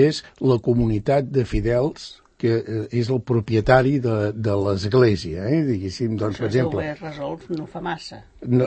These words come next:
Speaker 1: sí, exacte, això és una cosa que, diguéssim, no, no fa massa que s'ha resolt, eh? Però, en tot cas, si posem pel cas, eh? Eh, imagineu-vos a la parròquia de Valldoreix, que, eh, doncs, és de, de, de, dels fidels de Valldoreix, eh? Els, els de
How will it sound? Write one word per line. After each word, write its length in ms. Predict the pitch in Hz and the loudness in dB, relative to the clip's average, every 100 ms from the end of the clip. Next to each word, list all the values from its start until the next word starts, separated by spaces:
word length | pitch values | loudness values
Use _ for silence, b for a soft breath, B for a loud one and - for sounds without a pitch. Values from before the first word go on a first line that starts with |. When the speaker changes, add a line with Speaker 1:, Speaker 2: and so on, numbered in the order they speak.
| 117 | 2
Speaker 1:
sí, 200 | - 135 | 4 4
exacte, 340 | 110 127 104 | 6 0 0
això 220 | 101 147 139 | 2 4 4
és 100 | 139 | 4
una 140 | 143 123 | 2 2
cosa 260 | 131 143 | 2 0
que, 140 | 120 127 | 0 0
diguéssim, 380 | 113 113 120 110 | 2 0 0 2
no, 180 | 113 110 | 0 0
no 140 | 117 | -2
fa 140 | 117 | -2
massa 280 | 113 113 143 | -2 -2 -4
que 100 | 120 | -4
s'ha 180 | - 104 | -2 -4
resolt, 480 | 98 85 80 73 117 | -4 -6 -8 -2 0
eh? 100 | 190 B B B - | 0 B B B -2
Però, 160 | 104 - | 0 0
en 100 | 107 | -2
tot 180 | 98 107 | 0 -2
cas, 340 | - 139 151 - - - - - | 4 4 4 -4 -20 -14 -14 -10
si 300 | - 139 123 | -4 0 0
posem 420 | - 98 104 92 | -4 -8 -6 -4
pel 200 | 107 87 | -4 -4
cas, 260 | 101 69 82 | -4 -4 -2
eh? 160 | 165 175 B B | -2 -2 B B
Eh, 240 | - 101 101 | -4 -2 -2
imagineu-vos 560 | 104 104 104 110 120 117 | -2 -2 -2 0 0 2
a 100 | 120 123 | 2 4
la 140 | 120 107 | 2 0
parròquia 380 | 101 104 110 110 | -2 0 0 0
de 80 | |
Valldoreix, 640 | 104 104 110 110 110 - - | 2 2 4 4 4 2 -12
que, 140 | - | -8
eh, 300 | 80 85 92 | -6 -4 -4
doncs, 240 | 90 92 95 | -4 -6 -2
és 320 | 101 113 110 | 0 0 -2
de, 220 | 107 95 | -2 -2
de, 140 | 98 95 92 95 95 | -4 -4 -6 -6 -6
de, 160 | 92 90 | -6 -6
dels 240 | 95 95 | -4 -6
fidels 480 | - 113 123 139 135 | -4 2 4 6 6
de 100 | 117 | 4
Valldoreix, 580 | 107 104 98 80 76 85 | 2 2 0 -2 -4 -2
eh? 140 | 127 135 | 0 0
Els, 340 | 87 90 85 | -4 -8 -10
els 300 | - 90 | -10 -8
de 80 | 90 | -8